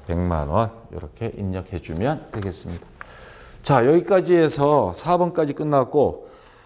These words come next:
어, 이론에서는 애먹었는데 실무 시험은 그냥 평범하게 나왔습니다.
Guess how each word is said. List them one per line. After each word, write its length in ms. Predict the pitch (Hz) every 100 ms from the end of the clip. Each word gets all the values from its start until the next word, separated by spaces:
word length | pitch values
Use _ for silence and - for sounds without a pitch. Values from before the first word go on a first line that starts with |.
| _ -
어, 380 | 110 113 104
이론에서는 560 | 107 160 196 202 175 156
애먹었는데 760 | 135 143 131 127 110 110 120 85 85
실무 480 | - - 185 180 165
시험은 580 | 147 147 131 139 151 143
그냥 240 | 123 120 -
평범하게 640 | 139 131 135 139 139 131
나왔습니다. 580 | 117 87 - 90 87